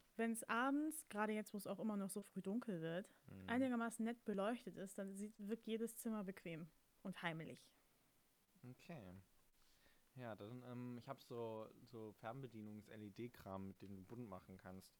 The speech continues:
Speaker 2: Vielleicht gu-, finde ich dafür noch eine Stehleuchte oder sowas. Aber es ist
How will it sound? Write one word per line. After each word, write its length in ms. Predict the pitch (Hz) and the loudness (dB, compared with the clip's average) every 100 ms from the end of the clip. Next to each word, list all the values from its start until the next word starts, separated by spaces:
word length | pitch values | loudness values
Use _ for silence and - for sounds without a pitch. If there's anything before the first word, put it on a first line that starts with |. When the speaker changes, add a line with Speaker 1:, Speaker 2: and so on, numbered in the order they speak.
| - - - | -20 -20 -12
Speaker 2:
Vielleicht 260 | 110 104 - | -12 -12 -16
gu-, 60 | - | -20
finde 220 | - 113 113 | -10 -8 -6
ich 80 | |
dafür 240 | - 101 107 | -8 -8 -8
noch 160 | 104 | -8
eine 460 | 104 104 101 101 101 | -6 -6 -6 -8 -12
Stehleuchte 580 | - 113 101 90 - 92 | -8 -6 -6 -6 -8 -10
oder 140 | 92 | -10
sowas. 380 | 92 92 92 - _ _ _ _ _ _ _ - _ _ _ _ _ _ _ - - | -10 -12 -12 -14 _ _ _ _ _ _ _ -20 _ _ _ _ _ _ _ -20 -14
Aber 140 | 113 | -10
es 80 | |
ist 60 | 113 | -8